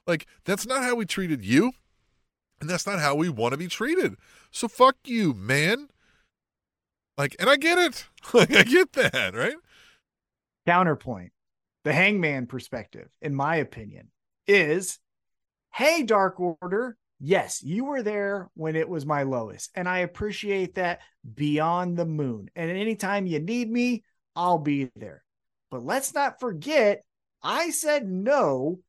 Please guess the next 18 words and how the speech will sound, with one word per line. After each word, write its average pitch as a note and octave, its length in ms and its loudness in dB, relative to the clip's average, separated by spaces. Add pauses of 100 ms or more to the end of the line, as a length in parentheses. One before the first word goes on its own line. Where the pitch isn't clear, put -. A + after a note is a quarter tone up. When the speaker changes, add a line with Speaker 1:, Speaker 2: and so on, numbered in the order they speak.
(120)
Speaker 2:
when D3 200 -6
you F#3+ 180 -2
wanted G3+ 280 -2
me F#3 100 0
to E3 100 -4
join D#3 320 -4
the D3 60 -4
Dark C#3+ 320 -2
Order. C#3 400 -6 (380)
I D#4+ 300 0
said D#4 440 2
no G3+ 680 0 (180)
when D#3+ 180 -2
you A#3 140 -2
were B3 140 -2
trying A#3+ 340 -2
to F#3+ 80 2
be, G#3 440 -4